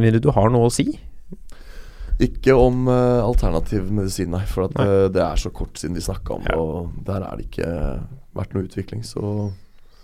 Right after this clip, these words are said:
Speaker 1: Da er det bare ett tema igjen, og det er det enda kortere siden vi snakket om,
Speaker 2: Ja,
Speaker 1: faktisk.
Speaker 2: bare en
Speaker 1: Nærmere,
Speaker 2: time siden.
Speaker 1: ja, det er kontantfritt samfunn.
Speaker 2: Mm.
Speaker 1: Det tror du, det, ja,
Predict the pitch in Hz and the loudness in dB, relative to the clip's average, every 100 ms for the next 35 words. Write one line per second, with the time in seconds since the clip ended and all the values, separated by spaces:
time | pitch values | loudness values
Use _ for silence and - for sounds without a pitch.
0 | - - - - - - 123 123 123 139 | -18 -16 -16 -16 -16 -12 -4 2 4 4
1 | - - - 107 135 135 117 113 110 123 | 0 -6 4 6 8 6 6 6 4 6
2 | 110 113 123 247 185 151 143 151 143 98 | 6 6 6 4 4 6 8 8 6 4
3 | 98 110 107 120 127 123 131 127 123 139 | 4 4 4 4 6 6 4 4 6 6
4 | 156 175 180 180 185 220 - - 135 139 | 6 4 6 6 4 2 4 6 6 6
5 | 143 - 143 160 160 254 - - 127 139 | 4 2 -2 4 4 4 -4 0 4 6
6 | 107 107 117 117 - 117 107 - 110 113 | 8 8 6 4 4 4 4 4 2 4
7 | 110 - 320 311 101 98 101 - - - | 4 4 2 2 0 0 -4 -8 -18 -20
8 | - - - 107 117 127 180 190 - - | -20 -20 -8 2 6 8 6 0 -8 -20
9 | - - - - - - - - - 117 | -20 -20 -20 -20 -20 -20 -20 -20 -14 -10
10 | - - 147 151 143 147 143 - | 2 6 6 6 6 4 4 2